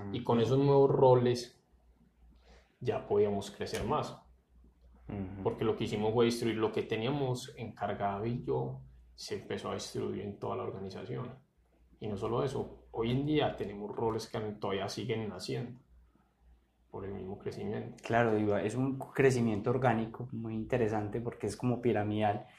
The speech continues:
Speaker 2: empieza como a, a generarse nuevas, nuevas dinámicas.
Speaker 1: Sí, hay una, hay un concepto por ahí que dicen que los cambios no suceden de un día para otro,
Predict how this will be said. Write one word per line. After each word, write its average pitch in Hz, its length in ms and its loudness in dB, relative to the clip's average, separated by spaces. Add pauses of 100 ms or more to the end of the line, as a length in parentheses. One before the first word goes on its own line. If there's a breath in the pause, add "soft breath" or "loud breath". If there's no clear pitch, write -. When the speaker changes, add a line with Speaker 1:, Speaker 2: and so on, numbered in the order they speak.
(160 loud breath)
Speaker 2:
empieza 110 500 4
como 110 260 0
a, 104 180 -4
a 107 200 -6
generarse 107 480 -2
nuevas, 120 480 0
nuevas 123 260 0
dinámicas. 107 640 -2
Speaker 1:
Sí, 165 220 6
hay 123 240 8
una, 151 220 6
hay 147 80 4
un 147 240 -2
concepto - 400 -2
por 120 100 0
ahí 110 140 2
que 143 100 4
dicen 143 300 6
que 117 160 2
los 104 260 -4
cambios 120 380 0
no 127 160 2
suceden 127 480 -2
de 104 60 -2
un 104 180 -6
día 120 320 0
para 95 240 -2
otro, 107 420 0